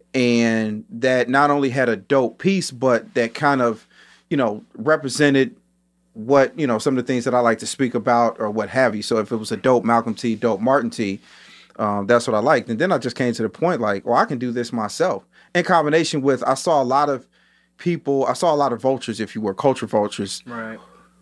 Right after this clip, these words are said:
Speaker 1: who weren't necessarily a part of the culture, um, or true to the culture or grew up in the culture. And I was like, "No, enough is enough."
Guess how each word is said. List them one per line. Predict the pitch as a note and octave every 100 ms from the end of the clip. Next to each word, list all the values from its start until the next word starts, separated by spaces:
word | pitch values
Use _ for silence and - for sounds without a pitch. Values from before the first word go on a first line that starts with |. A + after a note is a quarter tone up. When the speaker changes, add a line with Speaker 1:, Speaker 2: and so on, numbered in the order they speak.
| _
Speaker 1:
who | F#3
weren't | D3+ C3 F3 D#3+
necessarily | D#3+ C#3 C3 E3 D3 C#3
a | A2+
part | - - C3+ D#3+ -
of | F#3+ G3
the |
culture, | G3 G#3+ A3+ A#3 A#3 B3 - - _
um, | B2+ B2 A#2 A2+ A2+
or | C#3+ A#2
true | A2 - F#3+ G#3+
to | A3+
the | A3
culture | G#3+ G#3 A3+ A3+ A3+
or | A#2+
grew | G#2+ C#3+ F3
up | F#3+
in | G3+
the | G3
culture. | - G#3+ A3 A3+
And | A3 _ - _
I | D#3
was | D3 C#3+
like, | B2+
"No, | C3 A2+
enough | A#2 D3+ B2
is | A#2
enough." | A2 A#2+ F#2 _